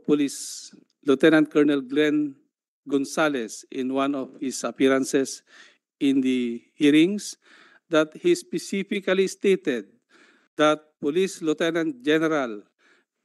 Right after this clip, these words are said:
Benjamin Santos Junior clearly directed them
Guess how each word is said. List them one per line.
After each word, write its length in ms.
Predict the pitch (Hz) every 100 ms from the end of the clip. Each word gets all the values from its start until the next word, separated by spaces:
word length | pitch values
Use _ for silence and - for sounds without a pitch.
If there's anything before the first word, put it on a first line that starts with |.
| -
Benjamin 840 | 156 160 160 156 160 151 151 143 - _ _ _ _ _
Santos 720 | _ - 170 165 160 147 - -
Junior 560 | 135 170 165 123 101 - _ _ _ _ _ _ _ -
clearly 800 | 175 202 226 202 202 202 196 190 165
directed 680 | 139 151 175 - 160 139
them 380 | 135 143 120 104